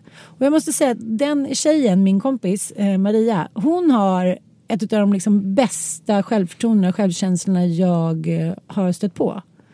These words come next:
För att hon håller inte på och analyserar skit.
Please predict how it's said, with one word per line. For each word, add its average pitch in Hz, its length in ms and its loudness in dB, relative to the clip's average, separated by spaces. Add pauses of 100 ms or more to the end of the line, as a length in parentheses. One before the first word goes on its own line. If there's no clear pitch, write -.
(300)
För 285 100 -4
att 269 100 -4
hon 285 160 4
håller 302 240 4
inte 330 260 -4
på 254 460 0
och 233 300 -2
analyserar 247 760 0
skit. - 680 -10